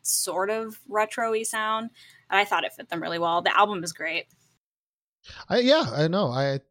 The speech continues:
Speaker 2: think I totally agree with you there. I think, uh, uh, it's one of those songs where, like, it's like a firm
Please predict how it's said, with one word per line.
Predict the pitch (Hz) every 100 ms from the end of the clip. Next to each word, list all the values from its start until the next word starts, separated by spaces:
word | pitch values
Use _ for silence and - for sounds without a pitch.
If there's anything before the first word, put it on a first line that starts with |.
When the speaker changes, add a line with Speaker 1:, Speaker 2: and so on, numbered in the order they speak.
| _
Speaker 2:
think | 180 185
I | 165 - _
totally | 156 160
agree | 156 147
with | 170 147
you |
there. | 120 123 113 _
I | 127
think, | 127 156 147 - _ _ 143
uh, | 143 143 139 143 156 _ _ _ _ _ _ _ _ _ _ _ _ _
uh, | 120
it's | 135 175
one | 220
of |
those | 220 196
songs | 156 165 196
where, | 170 151
like, | 139 135
it's | 123 -
like | 143
a | 131
firm | - - 143 147 147 147 143